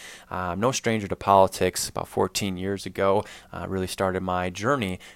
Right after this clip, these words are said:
of closely watching American politics, but more specifically the financials.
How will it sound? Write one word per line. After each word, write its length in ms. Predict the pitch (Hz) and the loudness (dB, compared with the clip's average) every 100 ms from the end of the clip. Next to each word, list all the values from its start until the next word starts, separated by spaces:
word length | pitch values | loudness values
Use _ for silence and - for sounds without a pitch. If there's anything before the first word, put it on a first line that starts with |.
| - | -10
of 180 | 92 - | -8 -2
closely 480 | 123 120 - 113 | 2 2 0 -2
watching 800 | 101 95 101 101 - 98 92 92 - - - - | -2 0 2 2 -2 -4 -4 -6 -10 -16 -18 -10
American 520 | 92 101 101 95 95 | -4 2 2 0 -4
politics, 500 | - 90 90 - 92 | 2 4 4 2 -4
but 120 | 101 | -2
more 180 | 104 117 | 0 -2
specifically 680 | - - 104 98 - 92 92 | -2 -2 -2 -2 -2 -2 -2
the 120 | 90 | -4
financials. 760 | 92 92 104 101 - 87 - | -8 -2 -2 -2 -4 -8 -10